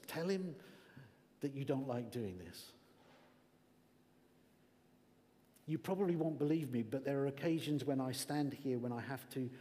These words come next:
Lois will tell you that this is the truth, when I have to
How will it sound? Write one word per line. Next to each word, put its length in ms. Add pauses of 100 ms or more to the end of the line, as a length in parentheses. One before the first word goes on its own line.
(400)
Lois 300
will 80
tell 220
you 180 (240)
that 100
this 200
is 120
the 80
truth, 500 (1600)
when 120
I 100
have 260
to 160